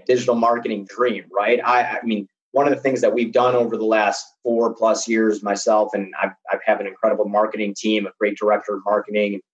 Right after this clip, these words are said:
and we've kind of built that up, is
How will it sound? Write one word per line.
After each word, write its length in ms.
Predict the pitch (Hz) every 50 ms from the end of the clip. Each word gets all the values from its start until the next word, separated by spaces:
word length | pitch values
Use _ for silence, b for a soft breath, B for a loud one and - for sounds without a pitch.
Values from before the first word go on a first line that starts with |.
| _ _ _ _ _ _ -
and 180 | 95 92 95 -
we've 140 | 107 101
kind 140 | - 113 104
of 100 | 98 95
built 240 | - 113 110 113 -
that 240 | 110 110 110 104 107
up, 280 | 110 120 - - - _ _ _ _ _ _ _ -
is 380 | 117 117 117 110 110 - - -